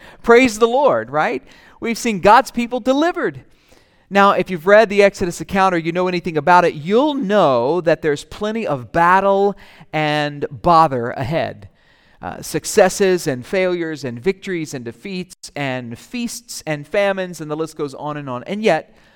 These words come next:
let's live in the moment for a moment. After this incredible triumph, they will sing to the Lord and to one another about the Lord. It's a beautiful thing. This song of Moses that we are going to spend just a few moments with this morning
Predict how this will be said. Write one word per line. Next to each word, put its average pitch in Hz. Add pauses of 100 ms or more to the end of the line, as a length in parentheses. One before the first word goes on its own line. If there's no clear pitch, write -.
(120)
let's 196
live 185
in 202
the 196
moment 139
for 165
a 180
moment. 151 (500)
After 233
this 208
incredible 240
triumph, 190 (360)
they 208
will 196
sing 269
to 233
the 190
Lord 180 (400)
and 240
to 202
one 202
another 196
about 143
the 131
Lord. 123 (160)
It's -
a 127
beautiful 156
thing. 120 (960)
This 190
song 226
of 156
Moses 180
that 165
we 170
are 151
going 165
to 156
spend 165
just 233
a 247
few 180
moments 139
with 131
this 127
morning 123